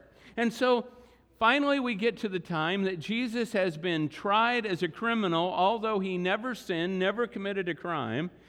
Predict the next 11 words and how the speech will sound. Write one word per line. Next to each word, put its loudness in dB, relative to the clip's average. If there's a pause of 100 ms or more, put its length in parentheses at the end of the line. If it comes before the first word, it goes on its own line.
(140)
Jesus -2
is -2
tried 0
as -4
a 0
criminal, 0 (220)
and 2
Jesus 0 (160)
is 2
facing 0
death. 2